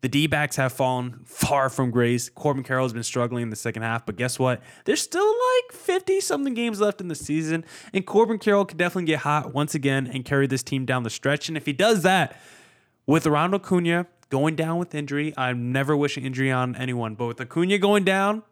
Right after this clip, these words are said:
and with the D-backs fifty games left and Carroll gets hot, hey, maybe he can finish second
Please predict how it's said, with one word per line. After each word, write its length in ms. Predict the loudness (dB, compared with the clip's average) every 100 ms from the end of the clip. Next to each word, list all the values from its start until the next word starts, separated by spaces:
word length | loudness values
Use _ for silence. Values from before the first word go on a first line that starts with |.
| _ _ _
and 140 | 0 0
with 100 | 0
the 80 |
D-backs 400 | 0 2 2 2
fifty 240 | 0 -2 -2
games 260 | -2 0
left 200 | 0 -2
and 100 | -2
Carroll 240 | -2 2 2
gets 220 | 0 0
hot, 300 | 0 0 0
hey, 300 | 0 0 -2 _ _
maybe 280 | 0 2 4
he 80 | 2
can 240 | 2 -2
finish 360 | 0 -2 0 0
second 440 | 0 0 -4 -8